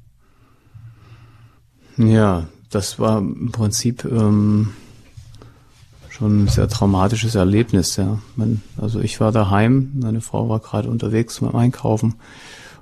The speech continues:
und, ähm, ja, ich hab dann einfach, äh, nach einer Weile geschaut, ja, ob er jetzt vielleicht schon wach ist oder, ähm, wie es ihm jetzt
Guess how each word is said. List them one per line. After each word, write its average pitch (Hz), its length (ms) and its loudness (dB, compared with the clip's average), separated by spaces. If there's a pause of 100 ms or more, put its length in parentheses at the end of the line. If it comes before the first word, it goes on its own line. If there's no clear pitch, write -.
und, 104 520 0
ähm, 95 600 0 (580)
ja, 92 280 2
ich 92 160 -2
hab - 160 -6
dann 98 220 2
einfach, 101 480 -2 (1000)
äh, 120 40 0
nach 107 300 4
einer 104 180 4
Weile 98 400 2 (460)
geschaut, 117 600 0
ja, 107 340 2 (360)
ob - 160 -8
er 107 280 -4 (680)
jetzt - 180 -14
vielleicht 98 360 -4
schon 104 160 0
wach 110 200 0
ist 117 260 -2
oder, 98 560 0
ähm, 110 720 -2
wie 120 100 -2
es 113 80 -4
ihm 107 120 4
jetzt - 240 -4